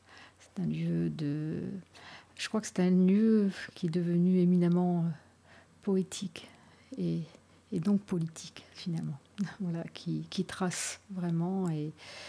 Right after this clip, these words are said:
c'est un lieu où on se rencontre, euh, c'est un lieu où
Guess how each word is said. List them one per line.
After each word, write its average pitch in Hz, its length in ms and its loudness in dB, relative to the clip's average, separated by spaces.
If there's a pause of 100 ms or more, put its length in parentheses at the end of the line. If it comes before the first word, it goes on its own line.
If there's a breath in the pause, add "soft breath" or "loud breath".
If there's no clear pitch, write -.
(240 loud breath)
c'est - 160 -6
un 175 60 4
lieu 175 160 4
où 185 60 2
on 175 40 2
se - 140 -2
rencontre, 175 680 -4 (340)
euh, 165 460 -4 (140)
c'est - 240 -10
un 156 80 0
lieu 156 420 -2
où 156 220 -4